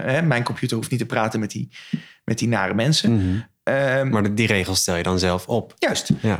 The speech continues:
Speaker 1: En er is niet een bedrijf die van tevoren zegt van: "Oh, maar deze foto, daar zit copyright op." Of, eh, eh, "Je mag geen tepels laten zien op mijn," eh, nou,
Speaker 2: Ja.
Speaker 1: dat kan, maar dan ga je niet bij dat clubje... als jij
Speaker 2: Nee,
Speaker 1: heel graag
Speaker 2: precies,
Speaker 1: foto's
Speaker 2: ja.
Speaker 1: van,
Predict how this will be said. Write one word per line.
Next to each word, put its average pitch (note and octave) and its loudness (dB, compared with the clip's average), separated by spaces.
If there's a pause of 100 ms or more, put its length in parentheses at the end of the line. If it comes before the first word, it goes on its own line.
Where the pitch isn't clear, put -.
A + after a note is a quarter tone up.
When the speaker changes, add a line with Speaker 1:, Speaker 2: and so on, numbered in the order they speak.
(100)
Speaker 1:
En C#3 0
er A#2+ 0
is A#2 -2
niet D#3+ 4
een F3+ 4
bedrijf E3 0
die F3 -2
van D#3 0
tevoren D#3 0
zegt D3 -2
van: - -2
"Oh, C#3 0
maar C3 2
deze C3+ 0
foto, C#3+ 0
daar A#2+ 0
zit A#2+ -2
copyright B2+ 0
op." A#2+ -2
Of, - -4
eh, G#2+ 0
eh, - -4 (360)
"Je G#2+ 0
mag A#2 0
geen B2 0
tepels B2+ 0
laten B2 0
zien B2+ 0
op A#2+ -4
mijn," B2 0
eh, A#2+ 2
nou, A#2+ 0
Speaker 2:
Ja. G#2 2
Speaker 1:
dat F#2 -2
kan, D3+ 0
maar C3+ 2
dan B2 0
ga - -2
je A#2 2
niet C3 2
bij B2+ 0
dat C#3 0
clubje... F#3 -2
als C#3 0
jij D3 2
Speaker 2:
Nee, C3+ 2
Speaker 1:
heel D3 2
graag C#3+ 0
Speaker 2:
precies, E3 2
Speaker 1:
foto's D#3+ 2
Speaker 2:
ja. A2+ 2
Speaker 1:
van, D3 0